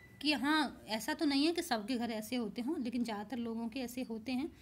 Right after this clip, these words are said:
लेकिन आप ये सोचो कि कोई आईएएस ऑफिसर है, बड़ा अधिकारी है, तो उसके भी घर ऐसे होंगे क्योंकि उसमें ठंडक मिलती है। तो ऐसा नहीं है, घर actually आपकी जीवन शैली पर भी आधारित होते हैं। जो जैसा एफर्ट,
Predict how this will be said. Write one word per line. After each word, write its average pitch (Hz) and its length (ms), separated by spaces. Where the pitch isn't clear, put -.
लेकिन 233 260
आप 220 220
ये 240 120
सोचो 220 340
कि 247 140
कोई 220 220
आईएएस 214 440
ऑफिसर 208 360
है, 196 140
बड़ा 202 220
अधिकारी 180 460
है, 196 240
तो - 80
उसके 240 440
भी 269 100
घर 220 160
ऐसे 226 240
होंगे 226 240
क्योंकि 233 240
उसमें 220 180
ठंडक 226 320
मिलती 247 340
है। 247 80
तो 226 60
ऐसा 214 240
नहीं 208 340
है, 247 220
घर 240 240
actually 240 460
आपकी 254 360
जीवन 247 360
शैली 208 260
पर 220 180
भी 262 120
आधारित 226 440
होते 226 260
हैं। 170 260
जो 262 160
जैसा 240 480
एफर्ट, 214 360